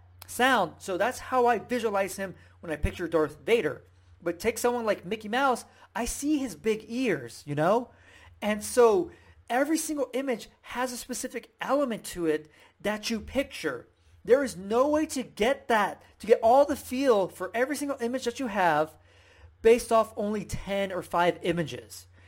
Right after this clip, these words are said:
So that's why it's dangerous and a mistake to only use part of your memory system, assuming that, "Hey,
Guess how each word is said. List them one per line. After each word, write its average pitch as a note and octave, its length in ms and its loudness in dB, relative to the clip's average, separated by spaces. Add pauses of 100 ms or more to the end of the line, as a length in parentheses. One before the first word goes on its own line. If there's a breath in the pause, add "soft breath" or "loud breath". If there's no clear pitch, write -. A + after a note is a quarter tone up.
(160 soft breath)
So F#3 180 -4
that's A3+ 340 -2
why B3 180 -2
it's F#3 200 -12
dangerous A#3+ 640 -2
and F3+ 160 -10
a F#3+ 40 -10
mistake A#3 500 -4
to G#3+ 200 -10
only A#3 460 -4 (260 soft breath)
use A#3 440 2
part A3 280 -2
of F#3+ 100 -8
your F3 100 -8
memory F3 240 -2
system, F#3+ 360 -2 (140)
assuming B3 500 -4
that, E3+ 180 0
"Hey, G#3+ 380 -2